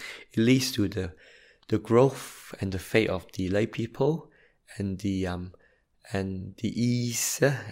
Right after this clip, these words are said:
and the welfare of the monastic, uh. And also, um, it enhances the practice, uh, because once these rules, uh,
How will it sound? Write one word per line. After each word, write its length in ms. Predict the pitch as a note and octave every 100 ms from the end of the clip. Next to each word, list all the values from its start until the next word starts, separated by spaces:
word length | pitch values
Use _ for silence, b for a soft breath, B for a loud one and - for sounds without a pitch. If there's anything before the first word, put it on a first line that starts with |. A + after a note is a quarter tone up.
| A2
and 240 | F#2 F#2
the 160 | G2 F2+
welfare 560 | G2 G2 - G2 F#2
of 120 | E2+
the 100 | D#2+
monastic, 680 | E2+ E2 E2+ E2+ - F2+ - -
uh. 60 | F#2 _ B B B B
And 100 | -
also, 420 | F#2+ - F#2 F#2 F2+
um, 280 | F2+ F#2 - B -
it 240 | A2 F2
enhances 440 | G#2 F#2 G#2+ A2 -
the 60 |
practice, 580 | - F#2+ E2+ - G#2 - F#2+
uh, 60 | - B B B B -
because 320 | - - F#2
once 320 | G#2+ A2 -
these 340 | - G#2+ -
rules, 340 | G#2 G2+ G2 -
uh, 120 | G2